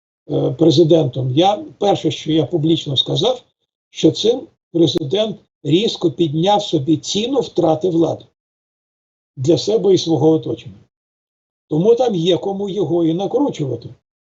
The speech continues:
що не можна, от, Залужний, це заноза і в цьому плані. А раптом він захоче на вибори, на гроші Порошенка, наприклад.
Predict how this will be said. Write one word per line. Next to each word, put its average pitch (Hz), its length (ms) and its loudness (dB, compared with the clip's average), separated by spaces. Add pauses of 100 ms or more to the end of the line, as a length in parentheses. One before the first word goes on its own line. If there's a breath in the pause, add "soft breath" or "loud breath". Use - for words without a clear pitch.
(300)
що - 180 -6
не 160 120 2
можна, 165 560 0
от, 147 300 -8
Залужний, 170 760 0
це 170 200 -2
заноза 175 440 0
і 185 80 2
в 156 60 -6
цьому 165 300 -2
плані. 135 360 -6 (280 soft breath)
А 165 120 2
раптом 202 520 0
він 202 180 -4
захоче 175 500 -4
на 160 120 0
вибори, 139 420 0 (760)
на 165 140 -2
гроші 180 440 0
Порошенка, 156 680 -4
наприклад. 131 600 -6